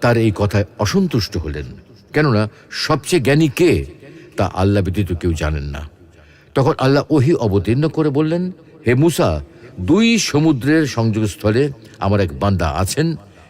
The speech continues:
তিনি আপনার চেয়ে বেশি জ্ঞানী।" সম্ভবত এখানে দুই সমুদ্রের সঙ্গমস্থল দ্বারা পারস্য সাগর ও রোম সাগরের মিলনস্থল বোঝানো হয়েছে। তো সে যাই হোক, এটা জানতে পেরে মুসা আলাইহিস সালাম বললেন, "হে রব,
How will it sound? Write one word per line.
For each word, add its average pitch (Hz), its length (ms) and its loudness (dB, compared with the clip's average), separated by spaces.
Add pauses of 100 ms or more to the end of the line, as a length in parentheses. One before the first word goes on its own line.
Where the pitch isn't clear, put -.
(120)
তিনি 113 200 4
আপনার 92 240 -2
চেয়ে 85 220 -4
বেশি 90 240 -4
জ্ঞানী।" 73 360 -6 (640)
সম্ভবত 180 600 2 (360)
এখানে 139 240 2
দুই 170 200 2
সমুদ্রের 156 380 2
সঙ্গমস্থল 120 560 0
দ্বারা 107 280 2 (340)
পারস্য 143 440 0
সাগর 139 480 0 (240)
ও 104 80 2
রোম 160 200 4
সাগরের 117 380 0
মিলনস্থল 95 480 0
বোঝানো 78 320 -2
হয়েছে। 69 380 -8 (760)
তো 196 80 2
সে 202 140 4
যাই 208 140 4
হোক, 160 260 0 (540)
এটা 131 160 0
জানতে 151 320 2
পেরে 185 240 2
মুসা 147 260 2
আলাইহিস 123 180 2
সালাম 110 140 2
বললেন, 113 300 2 (220)
"হে 131 140 4
রব, 117 400 2